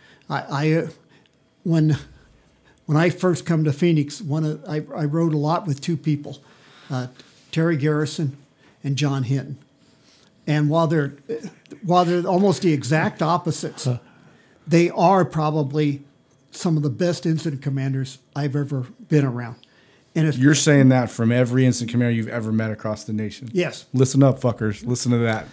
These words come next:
Speaker 2: Yeah.
Speaker 3: <laughs> Yeah.
Speaker 1: And,
Speaker 3: Listen
Speaker 1: and
Speaker 3: to that.
Speaker 1: part, here's part of the reason why. I think they had a tremendous dedication to the job. And I think they took it, the things they did not know,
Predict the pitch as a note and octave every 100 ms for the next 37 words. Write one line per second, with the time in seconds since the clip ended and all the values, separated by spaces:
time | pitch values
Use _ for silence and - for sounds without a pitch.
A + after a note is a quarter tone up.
0 | - - C3+ C3 D3+ D3+ D3 C#3+ A#2+ A2+
1 | - F#3+ E3+ B2+ G#3 A3 A2+ G#2 C4 A#3+
2 | D3+ A3+ - - B3 A3+ G3 F#3+ F#3+ F3+
3 | C#3 D#3 D#3+ B2 - - - - D#3 F#3+
4 | A3+ G3 F3 D#3 D#3+ D3 - D#3+ D3+ A3
5 | A3+ - - - C#3+ D#3 F3 D#3+ - D3+
6 | C#3+ C3+ - - - _ _ - _ _
7 | _ - E3+ C#3 C3 C#3 A#2 - _ _
8 | _ _ - - _ _ _ - D3 D3+
9 | D#3+ F#3+ E3+ - - _ _ _ - D#3
10 | F3 F3+ G3+ G3+ F#3 - _ _ _ _
11 | _ _ _ _ _ _ _ _ C3 D3
12 | E3 A3 G3+ F3+ C#3+ D#3+ D3+ F#3+ G#3 F3+
13 | E3+ F3 D#3+